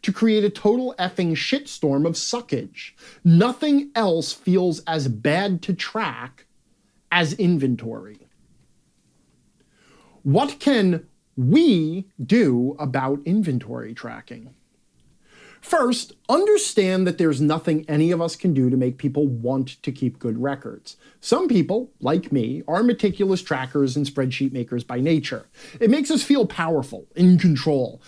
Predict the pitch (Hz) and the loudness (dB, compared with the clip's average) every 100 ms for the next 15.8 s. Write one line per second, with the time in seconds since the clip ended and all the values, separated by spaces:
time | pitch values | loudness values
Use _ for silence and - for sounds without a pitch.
0 | - 202 320 339 - 262 277 277 226 247 | -4 2 2 2 -4 -4 -2 0 2 2
1 | 208 220 202 185 - 208 180 190 190 214 | 2 0 0 -2 -2 -2 0 -2 0 0
2 | 175 - 147 156 160 - 165 170 160 127 | -2 -6 -2 -2 -4 -4 -2 0 0 -2
3 | - 147 196 226 110 104 - - - - | -6 -4 -2 -2 -6 -10 -16 -20 -20 -20
4 | - - 240 240 _ 160 247 277 311 285 | -20 2 2 2 _ 2 2 4 2 2
5 | 220 160 208 208 156 190 - 135 147 165 | -2 -4 -4 -2 -2 -2 -2 -4 -4 -2
6 | 160 151 - 131 160 180 160 151 147 135 | -2 -2 -4 -2 -2 0 0 0 0 -4
7 | 110 156 196 127 110 110 110 - _ _ | 0 2 2 0 -4 -10 -16 -20 _ _
8 | - - - - 294 294 330 381 330 226 | -20 -20 -10 0 2 2 0 2 4 4
9 | 160 147 139 151 113 120 120 117 113 135 | 4 2 0 -2 -6 -6 -8 -6 -4 -4
10 | 156 139 165 156 151 147 117 143 139 135 | -4 -2 0 2 2 0 0 2 4 2
11 | 143 127 113 123 170 165 123 120 135 - | 0 -4 -2 -2 0 0 -2 -2 -6 -10
12 | - - 262 196 143 170 240 285 269 214 | -20 -2 2 4 4 4 4 4 4 2
13 | 202 151 160 170 160 131 135 156 160 165 | 2 2 0 0 -2 0 0 2 2 2
14 | 151 131 135 135 139 135 143 139 127 120 | 2 0 0 2 0 0 -4 -4 -4 -4
15 | 117 135 - 190 170 131 104 | -4 -6 -2 0 0 -2 -6